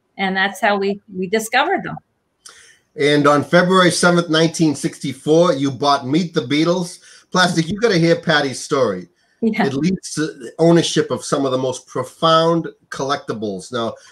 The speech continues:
Speaker 2: Plastic is always showing Beatle collectibles, and he asked me to show a couple of mine every show. Pa-,
Speaker 1: Yeah.
Speaker 2: Plastic, I don't know if you read the book yet. I just sent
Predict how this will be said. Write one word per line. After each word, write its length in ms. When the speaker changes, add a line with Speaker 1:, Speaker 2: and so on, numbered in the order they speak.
Speaker 2:
Plastic 380
is 120
always 340
showing 480
Beatle 260
collectibles, 760
and 100
he 140
asked 240
me 120
to 60
show 260
a 60
couple 260
of 80
mine 300
every 240
show. 480
Pa-, 200
Speaker 1:
Yeah. 100
Speaker 2:
Plastic, 380
I 80
don't 100
know 120
if 100
you 80
read 200
the 60
book 300
yet. 100
I 80
just 220
sent 180